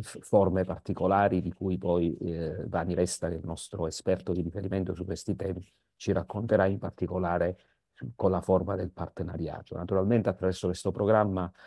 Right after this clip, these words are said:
i comuni, i territori, ehm, hanno la possibilità di sviluppare iniziative che appunto,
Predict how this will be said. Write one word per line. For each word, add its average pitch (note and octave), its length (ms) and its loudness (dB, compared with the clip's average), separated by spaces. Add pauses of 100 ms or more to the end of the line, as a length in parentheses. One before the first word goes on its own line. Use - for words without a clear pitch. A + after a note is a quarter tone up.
(220)
i G#2+ 200 -2
comuni, A2 480 6
i F2+ 60 2
territori, F#2 840 2
ehm, G2 640 -6
hanno G2 280 2
la F2+ 300 0
possibilità G2 800 2
di F2+ 400 2
sviluppare G2 800 2
iniziative F#2 880 4 (420)
che F#2 280 2
appunto, F#2 840 0